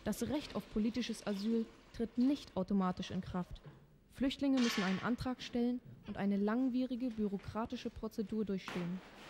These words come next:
Selbst wenn ihnen Asyl gewährt wird, bleiben sie,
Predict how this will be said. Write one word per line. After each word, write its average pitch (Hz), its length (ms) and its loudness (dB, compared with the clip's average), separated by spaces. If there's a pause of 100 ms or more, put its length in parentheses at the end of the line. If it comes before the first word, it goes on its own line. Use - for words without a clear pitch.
(320)
Selbst 226 400 0
wenn 226 120 2
ihnen 208 200 4
Asyl 196 400 2
gewährt 208 400 0 (100)
wird, 175 180 -6 (360)
bleiben 185 280 0
sie, 190 300 0